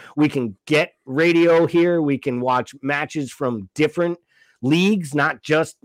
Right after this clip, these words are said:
you know, it's not just England anymore. Like, it was just England even ten years ago. Now, you know,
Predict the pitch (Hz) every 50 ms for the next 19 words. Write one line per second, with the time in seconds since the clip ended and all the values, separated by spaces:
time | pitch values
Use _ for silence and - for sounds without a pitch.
0 | - - 139 135 127 127 - - 151 151 180 - - 208 196 - - 156 180 233
1 | 247 269 190 156 147 135 135 135 135 131 127 123 120 131 135 143 - 190 226 262
2 | 233 170 - 262 247 - - 214 247 311 294 262 185 151 151 151 147 151 143 135
3 | - 180 175 170 170 208 269 254 156 143 117 120 104 98 95 _ - - - -
4 | _ - 147 160 185 220 226 220 196 185 180 175 170 160 156 151 143